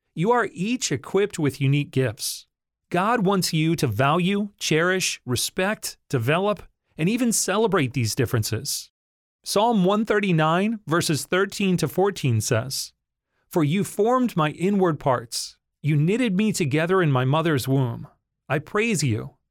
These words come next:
for I am fearfully and wonderfully made." Ephesians two, verse ten says, "For we are His workmanship, created in Christ Jesus for good works, which God prepared beforehand."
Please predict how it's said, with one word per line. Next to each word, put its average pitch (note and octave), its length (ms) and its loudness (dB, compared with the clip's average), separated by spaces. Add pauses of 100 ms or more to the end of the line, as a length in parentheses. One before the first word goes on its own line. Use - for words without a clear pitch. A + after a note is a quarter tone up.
for D#3+ 160 0
I E3 140 2
am E3 180 2
fearfully A3 720 -2
and C3+ 300 2
wonderfully F#3 460 0
made." C3+ 400 -2 (680)
Ephesians G#3 640 0
two, G3+ 320 0
verse D#3+ 300 0
ten F#3+ 260 0
says, C3+ 540 -2 (500)
"For D3+ 160 2
we G3 260 2
are G3 260 2
His D3+ 220 0
workmanship, C3 720 -2 (300)
created F3+ 520 0
in C3+ 200 -2
Christ G#3 440 -2
Jesus F#3 520 0
for C3+ 160 -2
good D3+ 260 0
works, - 540 -2 (240)
which - 240 -2
God F3+ 340 0
prepared D#3 480 0
beforehand." B2+ 680 -2